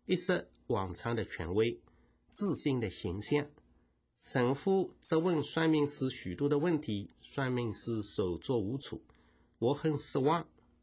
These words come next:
有点想不好意思的浪费了神父的时间。家里搬到宜兰以后，爸爸很快的找到了一个算八字的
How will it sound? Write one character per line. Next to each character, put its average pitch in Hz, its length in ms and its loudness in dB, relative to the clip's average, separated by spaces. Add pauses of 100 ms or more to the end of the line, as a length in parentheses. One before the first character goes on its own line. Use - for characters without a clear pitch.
(100)
有 101 200 0
点 123 260 0
想 110 300 0
不 - 100 -2
好 113 180 2
意 117 140 0
思 113 220 -4
的 90 180 -2 (300)
浪 127 200 2
费 110 160 -2
了 98 140 -2
神 90 260 -4
父 107 160 -6
的 95 120 -4
时 - 240 -10
间。 80 240 -2 (1400)
家 196 140 4
里 202 140 4
搬 185 220 4
到 165 120 4
宜 185 240 0
兰 120 220 0
以 87 160 -6
后， 170 340 2 (120)
爸 139 120 2
爸 135 120 0
很 104 260 -4
快 165 240 0
的 156 120 2
找 104 200 -2
到 113 180 -2
了 104 120 0
一 107 80 -6
个 95 180 -2
算 139 420 -4 (1000)
八 101 220 -2
字 - 260 -6
的 135 240 -2